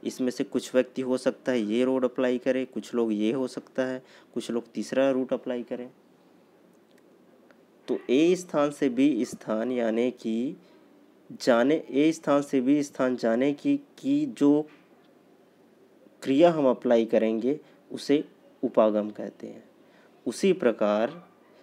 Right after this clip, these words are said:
कृषि भूगोल के अध्ययन के लिए, कृषि भूगोल के पूर्णतः अध्ययन के लिए बहुत सारे विधि होते हैं। उन विधियों में से हम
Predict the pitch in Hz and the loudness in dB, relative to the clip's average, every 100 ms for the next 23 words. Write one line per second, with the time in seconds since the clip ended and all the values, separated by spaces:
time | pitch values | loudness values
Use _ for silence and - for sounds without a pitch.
0 | - - _ _ _ _ _ _ - 127 | -20 -20 _ _ _ _ _ _ -10 -2
1 | 127 - 208 151 131 113 110 107 139 - | -2 2 0 0 -4 0 0 0 -2 -12
2 | _ _ _ _ _ _ _ _ 127 117 | _ _ _ _ _ _ _ _ -4 -4
3 | 113 139 151 127 117 98 98 98 101 143 | -4 -8 -8 -6 -6 -8 -8 -10 -10 -12
4 | - - - 123 120 165 139 127 135 127 | -20 -20 -8 -8 -2 -4 -4 -6 -6 -6
5 | 147 - - - 120 123 120 139 123 113 | -8 -12 -14 -10 -4 -4 -4 -4 -6 -4
6 | 131 131 - 117 107 131 147 - _ 113 | -6 -6 -6 -6 -4 -6 -10 -20 _ -8
7 | 127 160 151 139 139 139 131 135 127 123 | -8 -10 -6 -6 -4 -6 -6 -6 -6 -8
8 | 131 131 139 _ - - 127 135 123 127 | -10 -12 -16 _ -20 -8 -4 -2 -2 -4
9 | 123 156 180 165 143 - 147 135 123 139 | -2 -4 -2 -4 -6 -6 -8 -6 -8 -8